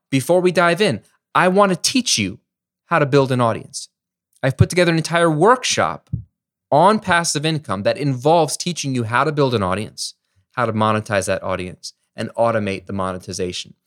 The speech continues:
So if you want to go in depth on that, we'll talk about three ways to create passive income today. But if you want to go in depth on that model and learn how to build that audience,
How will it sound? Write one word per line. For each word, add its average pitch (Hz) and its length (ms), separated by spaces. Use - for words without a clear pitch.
So - 120
if 113 120
you 160 80
want 185 100
to 170 60
go 156 180
in 147 140
depth 170 340
on 104 160
that, 95 180
we'll 117 120
talk 147 180
about 139 180
three 147 220
ways 139 480
to 123 100
create 139 240
passive 123 260
income 113 280
today. 127 200
But 110 140
if - 100
you 143 60
want 160 120
to 147 60
go 131 160
in 127 200
depth 127 260
on 123 120
that 107 120
model 117 320
and 107 80
learn 113 160
how 117 300
to 135 80
build 147 200
that 156 160
audience, 165 520